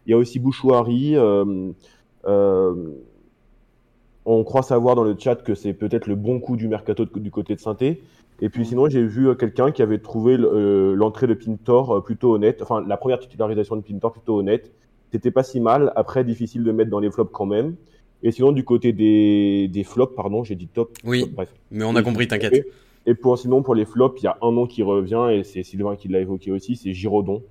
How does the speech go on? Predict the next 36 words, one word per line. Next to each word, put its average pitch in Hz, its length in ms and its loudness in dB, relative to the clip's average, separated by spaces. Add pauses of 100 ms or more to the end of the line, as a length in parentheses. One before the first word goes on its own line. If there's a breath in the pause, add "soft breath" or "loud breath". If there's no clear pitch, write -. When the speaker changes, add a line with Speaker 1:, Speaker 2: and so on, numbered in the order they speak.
Speaker 1:
Euh, 95 360 -2
je 87 80 -14
vois 98 100 -4
des 98 140 -4
Giraudons 98 340 -4
de 98 60 -8
partout. 107 420 -10 (440 soft breath)
Je 92 100 -12
vois 117 100 6
aussi, 127 280 -2 (180)
euh, 101 160 2
flop, 131 320 2
Green, 120 440 -2
un 104 120 -4
kamikaze, 120 720 -2
euh, 98 300 -8 (120)
<laughs> 120 160 -8
qui, 104 220 -8 (360 soft breath)
qui 107 120 -14
garde 104 320 2
peu 117 100 -4
ses 110 160 -6
nerfs. 107 340 -2 (520)
Euh, 98 540 4
Séba-, 120 440 0
Sébastien 120 480 -2
qui 120 100 -8
nous 104 100 -2
dit 101 120 -8
flop, 120 320 2
la 202 80 4
défense 110 380 -4
complète, 110 500 0
on 98 160 -4
est 92 240 -2
nul. 135 400 -2